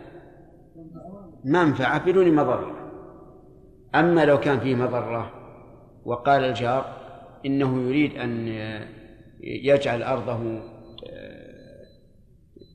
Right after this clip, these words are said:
بيتا أو نحو ذلك فلا بأس. أما إذا كان أرض مزروعة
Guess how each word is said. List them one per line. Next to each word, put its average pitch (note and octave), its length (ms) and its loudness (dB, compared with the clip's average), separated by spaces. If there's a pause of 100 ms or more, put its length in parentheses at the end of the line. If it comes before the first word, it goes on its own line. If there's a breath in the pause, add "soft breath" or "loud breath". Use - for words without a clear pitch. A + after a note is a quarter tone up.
(680)
بيتا C3 560 2 (840)
أو B2+ 100 0
نحو B2+ 240 -2
ذلك C3+ 460 0 (800)
فلا E3 160 2
بأس. - 360 -4 (760)
أما C3 160 0
إذا C3 180 2
كان C3 260 -2 (100)
أرض C#3+ 180 4 (280)
مزروعة B2+ 540 2